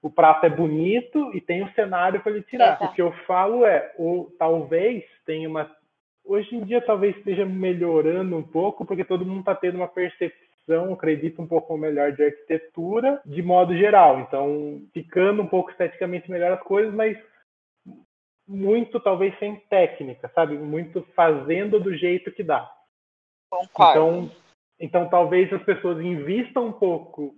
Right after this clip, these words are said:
Speaker 1: em uma parede instagramável para aquilo ser o cenário. E isso que eu não gosto, porque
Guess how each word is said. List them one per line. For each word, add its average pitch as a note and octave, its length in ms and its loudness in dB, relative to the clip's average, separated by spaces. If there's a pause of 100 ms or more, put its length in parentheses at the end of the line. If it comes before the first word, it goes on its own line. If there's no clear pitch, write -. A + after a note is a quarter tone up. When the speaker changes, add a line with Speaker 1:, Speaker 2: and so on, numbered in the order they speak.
Speaker 1:
em D#3 100 -14
uma E3 260 -4
parede D#3 540 2
instagramável D#3+ 1000 0 (800)
para D#3 140 0
aquilo A3+ 440 -6
ser B3+ 60 0
o A#3+ 140 0
cenário. G3+ 500 -2 (260)
E D#3 240 -6
isso G3+ 200 -6
que - 120 -2
eu A3 60 4
não A3 180 -4
gosto, F#3+ 600 0 (800)
porque G3+ 540 0